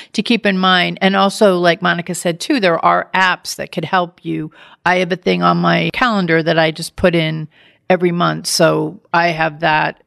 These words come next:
but however it is that makes it easy or makes it so that you can do it consistently, that's what's important. So Monica, as always,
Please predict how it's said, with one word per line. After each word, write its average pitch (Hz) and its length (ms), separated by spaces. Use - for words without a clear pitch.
but - 200
however 175 560
it 165 120
is 170 200
that 175 100
makes 170 320
it - 120
easy 170 460
or 165 160
makes 170 360
it 165 200
so - 180
that 175 200
you 175 120
can 180 160
do 170 120
it 170 180
consistently, 165 800
that's 160 360
what's 165 180
important. 160 600
So 160 220
Monica, 190 440
as 180 260
always, 196 560